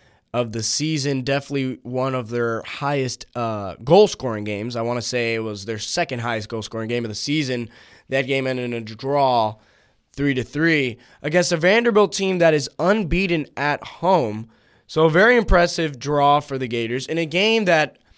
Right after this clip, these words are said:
they arguably should have won. Megan Hinnenkamp, uh, scored two goals in this one.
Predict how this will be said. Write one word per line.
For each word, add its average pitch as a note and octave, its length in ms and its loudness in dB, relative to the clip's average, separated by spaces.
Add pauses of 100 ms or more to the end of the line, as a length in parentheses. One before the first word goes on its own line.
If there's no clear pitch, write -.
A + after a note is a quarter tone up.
(200)
they F#3+ 220 4
arguably A#3 960 4
should A3 260 2
have D3+ 180 2
won. D3 520 2 (580)
Megan F#3 380 2
Hinnenkamp, D#3+ 640 0 (180)
uh, A#2+ 460 -2 (100)
scored D3 640 2 (320)
two G#3+ 280 -2
goals D#3 440 8
in C3 180 -4
this C3 280 -2
one. A2+ 340 -6